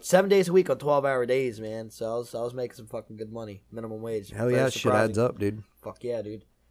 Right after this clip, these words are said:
Speaker 1: I was making, like, at least, like, seven, eight hundred dollar paychecks or some shit, man.
Speaker 2: That's
Speaker 1: It was,
Speaker 2: good money.
Speaker 1: yeah.
Speaker 2: I mean, it isn't, but it is, you know.
Speaker 1: I mean, well, after taxes, it was kinda a little lower than that, so I never seen a check under six hundred. But, uh,
Speaker 2: Still good money.
Speaker 1: I still fucking worked my ass off, though.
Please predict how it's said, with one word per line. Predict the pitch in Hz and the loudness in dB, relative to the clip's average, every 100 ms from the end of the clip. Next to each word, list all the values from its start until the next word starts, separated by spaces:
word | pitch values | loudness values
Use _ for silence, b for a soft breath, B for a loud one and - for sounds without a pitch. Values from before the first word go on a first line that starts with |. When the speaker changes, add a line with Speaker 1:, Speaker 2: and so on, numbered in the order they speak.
| _ _ | _ _
Speaker 1:
I | - | -6
was | 117 | -6
making, | 123 120 113 | -4 -8 -8
like, | 110 | -10
at | 101 | -8
least, | 120 131 - | -8 -8 -8
like, | 95 90 _ _ | -8 -10 _ _
seven, | - - 117 117 | -8 -2 -2 -2
eight | 117 | -6
hundred | 113 110 | -6 -4
dollar | 117 110 | -2 -2
paychecks | 123 127 123 113 113 | -2 -4 -4 -8 -8
or | |
some | 107 110 | -12 -12
shit, | - 117 95 | -10 -10 -6
man. | 127 | -4
Speaker 2:
That's | 117 | -4
Speaker 1:
It | 110 | -2
was, | 104 | 0
Speaker 2:
good | 104 | 0
money. | 87 87 | -2 -6
Speaker 1:
yeah. | 90 - _ _ _ _ _ _ _ - | -8 -12 _ _ _ _ _ _ _ -6
Speaker 2:
I | |
mean, | 117 | -4
it | 95 95 127 | -4 0 4
isn't, | 127 101 90 | 4 2 -6
but | 90 | -8
it | 87 | -8
is, | 95 90 - 85 | -6 -6 -8 -14
you | 85 | -12
know. | 87 87 - | -12 -14 -14
Speaker 1:
I | 117 | -4
mean, | 120 | 2
well, | 117 | 2
after | 117 107 98 | 2 0 -8
taxes, | 104 95 92 - | -8 -8 -10 -14
it | |
was | 90 - | -14 -12
kinda | 95 | -12
a | 85 | -10
little | 90 | -10
lower | 90 90 | -8 -8
than | 92 | -10
that, | 95 95 - | -12 -14 -14
so | - 90 98 | -16 -14 -12
I | 101 | -10
never | 107 95 | -10 -10
seen | 101 | -12
a | 90 | -12
check | 110 92 | -12 -12
under | 92 87 | -12 -14
six | - 87 | -14 -14
hundred. | 87 85 85 - _ _ _ _ _ _ - | -14 -14 -14 -18 _ _ _ _ _ _ -2
But, | 143 | 0
uh, | 113 107 | 2 2
Speaker 2:
Still | 104 92 92 | 0 -2 -4
good | 95 92 | -4 -2
money. | 107 110 | -4 -6
Speaker 1:
I | |
still | 107 113 | -6 -8
fucking | 98 95 87 | -8 -10 -10
worked | 87 87 | -12 -12
my | 80 87 | -12 -12
ass | 85 - | -12 -14
off, | - - | -18 -16
though. | 73 95 | -16 -14